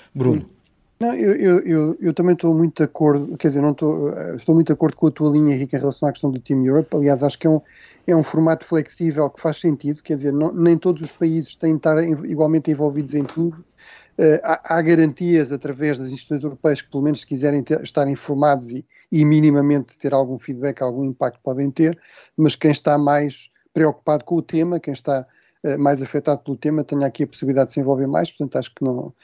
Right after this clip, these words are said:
Speaker 2: não vejo problema nesse formato. Em relação à questão de,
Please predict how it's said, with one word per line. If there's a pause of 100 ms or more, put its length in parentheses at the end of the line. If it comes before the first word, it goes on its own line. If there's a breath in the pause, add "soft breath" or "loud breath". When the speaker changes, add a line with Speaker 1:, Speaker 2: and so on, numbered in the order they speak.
(220 loud breath)
Speaker 2:
não
vejo
problema
nesse
formato.
Em
relação
à
questão
de,